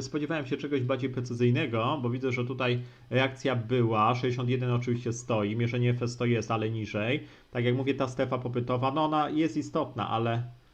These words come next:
em, no, obawiam się, że może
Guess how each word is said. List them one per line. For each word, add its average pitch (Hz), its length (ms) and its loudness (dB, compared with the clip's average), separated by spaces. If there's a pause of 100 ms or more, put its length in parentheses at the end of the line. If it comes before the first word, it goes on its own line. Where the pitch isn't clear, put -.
(280)
em, 120 840 0
no, 131 60 -4
obawiam 120 360 0
się, 120 140 -4
że 113 100 -6
może 107 420 -4